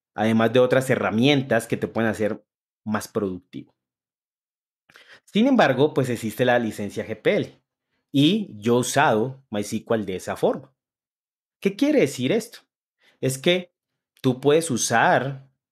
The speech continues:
la base de datos MySQL y es gratis el uso. Y puedes crear tu propio sistema, software, startup usando MySQL y no pagas por eso. ¿Cuándo deberías pagar? Cuando tomas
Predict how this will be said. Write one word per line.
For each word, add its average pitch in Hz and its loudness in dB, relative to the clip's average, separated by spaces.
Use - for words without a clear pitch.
la 104 -2
base 101 0
de 110 0
datos 117 -6
MySQL 110 -4
y 113 -4
es 117 -4
gratis 160 0
el 104 -2
uso. - -8
Y 131 -4
puedes 160 2
crear 135 2
tu 151 -6
propio 151 0
sistema, 120 0
software, 113 -2
startup 120 0
usando 107 -2
MySQL 127 -2
y 135 0
no 120 2
pagas 135 2
por 95 -8
eso. - -14
¿Cuándo 208 2
deberías 127 -2
pagar? 87 -14
Cuando 139 0
tomas 160 0